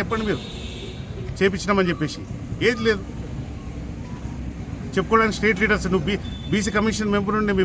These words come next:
బ్రదర్ ఒక్కరికన్నా ఒక బీసీకి వికారాబాద్లో ఆలంపల్లి, వికాస్ తీసిపెట్టి ఆలంపల్లి ఒకరు జాబ్ పెట్టించింది ఉందా? ఒక జాబ్, ఆ? ఒక లోన్ అనేది ఇచ్చిందా బీసీ లోన్? ఎలక్షన్స్ రాగానే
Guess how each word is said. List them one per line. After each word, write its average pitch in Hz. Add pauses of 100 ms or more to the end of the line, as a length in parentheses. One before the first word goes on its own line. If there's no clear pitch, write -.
బ్రదర్ 180 (340)
ఒక్కరికన్నా 269
ఒక 214
బీసీకి 220
వికారాబాద్లో 202
ఆలంపల్లి, 226
వికాస్ 233
తీసిపెట్టి 190
ఆలంపల్లి 208
ఒకరు 170
జాబ్ 170
పెట్టించింది 185
ఉందా? 180 (840)
ఒక -
జాబ్, 226 (880)
ఆ? - (280)
ఒక - (100)
లోన్ 262
అనేది 254
ఇచ్చిందా 220
బీసీ 220
లోన్? 226 (2500)
ఎలక్షన్స్ 208
రాగానే 214